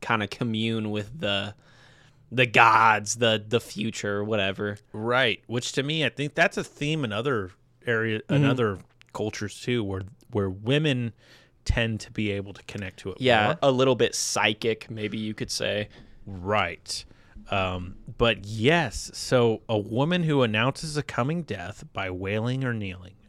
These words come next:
Speaker 2: is a banshee. I thought that was a cool
Speaker 1: No,
Speaker 2: side note.
Speaker 1: yeah, that is cool. I didn't know that that's where that, that term came from.
Speaker 2: Now we're gonna talk about the leprechaun.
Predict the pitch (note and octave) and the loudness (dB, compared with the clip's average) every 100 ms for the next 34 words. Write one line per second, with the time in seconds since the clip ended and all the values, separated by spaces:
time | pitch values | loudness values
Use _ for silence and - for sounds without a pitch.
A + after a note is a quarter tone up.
0 | _ A#2+ G#2+ F#2+ G2 F#2+ - - - _ | _ -8 -8 -10 -10 -12 -14 -20 -20 _
1 | _ _ _ - - - - _ _ _ | _ _ _ -20 -20 -20 -20 _ _ _
2 | - - - B2+ A2 G2 F#2+ - - - | -18 -10 -4 -2 -2 -4 -8 -12 -10 -2
3 | C#3+ F3 F#2+ F#2 D#3+ G#2+ B2 G#3 - G#2+ | 0 2 0 2 4 4 4 2 0 -4
4 | - - - - - - - B2+ D3 C#3+ | -6 -12 -20 -20 -20 -20 2 6 6 6
5 | D3 C#3+ C#3 C3 C3 C3+ B2+ - - C3+ | 2 2 0 0 0 2 2 -2 -4 -2
6 | A2+ - D3 E3 G3 - G#2 - - - | -2 -4 -6 -6 -6 -8 -10 -10 -12 -14
7 | - - - - - - - G#2 G#2+ B2 | -18 -20 -20 -20 -20 -20 -12 -8 0 2
8 | F3 F#3 D#3+ D3+ C3+ - A#2 A2 G#2 G#2 | 4 4 2 0 -2 -2 -4 -6 -12 -12
9 | G#2 F#2+ F#2+ - D3 - - A2 - | -12 -12 -12 -12 -14 -12 -12 -12 -14